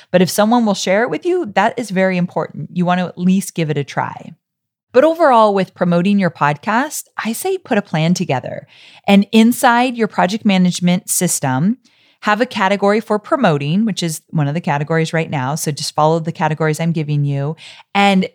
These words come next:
do the same thing every week. That's what makes this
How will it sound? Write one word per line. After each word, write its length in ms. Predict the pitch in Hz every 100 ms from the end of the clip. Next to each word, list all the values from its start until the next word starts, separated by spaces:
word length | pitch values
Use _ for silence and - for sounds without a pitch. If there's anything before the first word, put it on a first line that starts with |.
| _ -
do 220 | 170 269
the 120 | 311 311
same 360 | - 220 214
thing 300 | - 190 185 -
every 360 | 170 165 151 170
week. 520 | 151 156 - - - _ _ -
That's 360 | 190 214 233 -
what 240 | 202 190
makes 320 | 180 175 - -
this 280 | 165 156